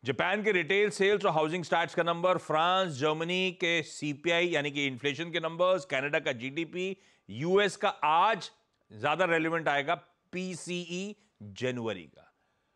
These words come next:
अभी तो क्यू फ़ोर का आया था, डेटेड था। पीसीई जनवरी का आज आएगा और इनिशियल जॉबलेस क्लेम्स आएंगे। कुछ और एफ़ओएमसी स्पीकर्स लाइंड अप हैं आज, Bostic,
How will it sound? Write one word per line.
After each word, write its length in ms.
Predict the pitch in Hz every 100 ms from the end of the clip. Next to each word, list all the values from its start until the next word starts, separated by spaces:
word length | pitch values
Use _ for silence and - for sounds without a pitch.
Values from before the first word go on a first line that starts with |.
| -
अभी 160 | 196
तो 80 | 196
क्यू 240 | - 180 147
फ़ोर 220 | 165 135
का 100 | 107
आया 140 | 87
था, 80 | 90
डेटेड 460 | 110 135 117 120 -
था। 220 | - _ _ - _ _ _ -
पीसीई 480 | 165 156 180 185
जनवरी 380 | 151 151 147 170
का 120 | 165
आज 300 | 139 139 151
आएगा 320 | 123 95 85 -
और 200 | 117 135
इनिशियल 320 | 151 143 156
जॉबलेस 380 | 139 131 139 135
क्लेम्स 380 | 123 117 92
आएंगे। 240 | 85 80 _ _
कुछ 180 | - 147
और 160 | 170 185
एफ़ओएमसी 420 | 170 180 170 165
स्पीकर्स 720 | - 165 156 180 180 185 139 _ _ _ _ _ 101
लाइंड 480 | 104 131 165 180
अप 160 | 175 139
हैं 80 | 135
आज, 200 | 101 98
Bostic, 480 | 127 139 - 175